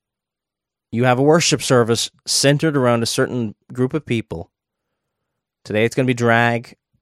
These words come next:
Some other day it'll be somebody else. Don't get it where it's for. The worship service must be about God. It must be about God.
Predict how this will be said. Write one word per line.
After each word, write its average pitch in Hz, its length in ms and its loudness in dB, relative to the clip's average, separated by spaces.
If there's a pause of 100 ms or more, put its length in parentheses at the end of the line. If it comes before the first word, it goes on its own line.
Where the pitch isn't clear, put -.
Some 104 240 -6
other 113 180 2
day 117 120 4
it'll 120 100 4
be 113 80 -2
somebody 117 400 -2
else. - 580 -2 (680)
Don't 202 140 2
get 208 120 4
it 170 80 6
where 147 160 6
it's 135 140 0
for. 139 420 4 (460)
The 123 100 0
worship 147 500 2
service 120 680 2 (320)
must 127 580 0 (220)
be 117 480 -4
about 101 560 -2 (200)
God. 98 480 -2 (2500)
It 117 80 -4
must 117 400 0
be 110 280 0
about 92 340 0
God. 85 360 -6